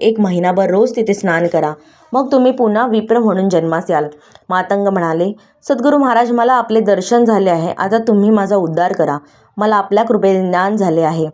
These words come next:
आता मंत्रांच्या सामर्थ्याने मला विप्रत्व द्या, मला सामावून घ्या." गुरु म्हणाले, "तुमचा देह हा मातंग मातापितांच्या रक्तमासाचा आहे,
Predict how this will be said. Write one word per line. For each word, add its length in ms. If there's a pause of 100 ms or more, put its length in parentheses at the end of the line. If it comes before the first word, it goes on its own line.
(440)
आता 200
मंत्रांच्या 540
सामर्थ्याने 520
मला 220
विप्रत्व 540
द्या, 300 (320)
मला 160
सामावून 520
घ्या." 200 (320)
गुरु 160
म्हणाले, 440 (360)
"तुमचा 280
देह 300
हा 220
मातंग 440
मातापितांच्या 840
रक्तमासाचा 720
आहे, 220